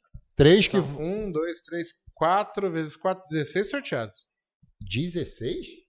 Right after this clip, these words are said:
Speaker 2: É, pô.
Speaker 1: Urra!
Speaker 2: Ó, quatro
Speaker 1: Isso
Speaker 2: da
Speaker 1: aqui tá
Speaker 2: Magoleb.
Speaker 1: uma mãe, rapaz.
Speaker 2: Quatro da Ativa. Quatro do Charlão. Quatro do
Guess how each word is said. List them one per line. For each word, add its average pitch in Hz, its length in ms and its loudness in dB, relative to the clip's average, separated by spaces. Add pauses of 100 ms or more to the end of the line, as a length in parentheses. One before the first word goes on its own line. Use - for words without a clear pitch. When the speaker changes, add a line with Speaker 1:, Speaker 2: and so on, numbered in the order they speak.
(760)
Speaker 2:
É, 110 360 -6
pô. 294 140 -10 (520)
Speaker 1:
Urra! 415 500 8
Speaker 2:
Ó, 156 160 8
quatro 262 420 6
Speaker 1:
Isso 247 80 -2
Speaker 2:
da 240 60 8
Speaker 1:
aqui 240 100 0
tá 240 80 6
Speaker 2:
Magoleb. 254 280 10
Speaker 1:
uma 285 120 10
mãe, 233 360 6
rapaz. 160 240 4 (300)
Speaker 2:
Quatro 226 400 6
da 226 280 4
Ativa. 147 500 -2 (920)
Quatro 214 540 2
do 208 120 -4
Charlão. 147 640 2 (100)
Quatro 214 580 2
do 208 160 -4